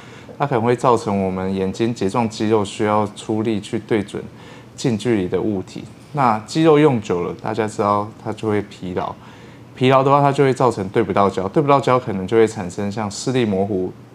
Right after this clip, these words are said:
那眼睛的肌肉酸痛，那还有，呃，对焦速度就会变慢。所以常常我们会听到说，有一般人会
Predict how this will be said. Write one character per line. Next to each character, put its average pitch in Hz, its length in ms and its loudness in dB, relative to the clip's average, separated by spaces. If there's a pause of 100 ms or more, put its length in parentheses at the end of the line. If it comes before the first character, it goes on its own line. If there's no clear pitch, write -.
(200)
那 104 240 -4
眼 95 220 -4
睛 117 200 -4
的 113 140 2
肌 113 240 -6
肉 117 180 6
酸 104 300 -2
痛， 107 240 -2 (720)
那 107 180 -4
还 98 200 -2
有， 98 340 0 (580)
呃， 107 140 -4
对 143 160 2
焦 123 160 4
速 123 180 -2
度 117 140 2
就 110 140 0
会 107 100 6
变 101 240 0
慢。 98 260 -4 (460)
所 - 240 -2
以 117 160 2 (400)
常 120 160 -2
常 123 260 2
我 - 60 -4
们 110 140 0
会 135 180 2 (400)
听 131 140 -2
到 127 180 4
说， 117 260 2
有 104 180 2
一 - 180 -8
般 123 420 2
人 95 280 -4
会 110 220 2